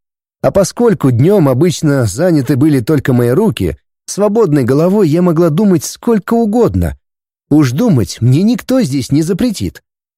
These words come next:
Однако мои мысли всё время убегали в неожиданную сторону.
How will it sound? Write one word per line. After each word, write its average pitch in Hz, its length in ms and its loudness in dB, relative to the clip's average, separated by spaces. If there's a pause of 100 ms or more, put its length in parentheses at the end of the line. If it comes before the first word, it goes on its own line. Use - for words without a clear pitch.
(400)
Однако 165 640 0
мои 160 240 2
мысли 156 460 0
всё 143 220 -4
время 160 300 2
убегали 127 540 2
в 98 120 0
неожиданную 123 680 0
сторону. 78 540 -4